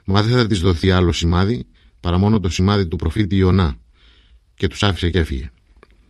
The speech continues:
Όταν έφτασαν οι μαθητές στην άλλη όχθη, είδαν ότι είχαν ξεχάσει να πάρουν ψωμιά. Ο Ιησούς τους λέει:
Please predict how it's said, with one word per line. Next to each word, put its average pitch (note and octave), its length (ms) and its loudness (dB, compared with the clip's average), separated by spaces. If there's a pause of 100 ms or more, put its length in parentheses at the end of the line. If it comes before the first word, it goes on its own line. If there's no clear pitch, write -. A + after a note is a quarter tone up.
(880)
Όταν D3 240 0
έφτασαν B2+ 280 0
οι A#2+ 40 4
μαθητές A2 420 2
στην A2 220 2
άλλη A2 200 4
όχθη, G2 420 0 (640)
είδαν C#3 240 2
ότι C3+ 140 0
είχαν C#3+ 180 -2
ξεχάσει B2+ 440 -2
να A#2 100 2
πάρουν B2+ 200 2
ψωμιά. A2 480 2 (840)
Ο - 80 -2
Ιησούς A#2 220 0
τους A2 160 -2
λέει: G#2+ 360 2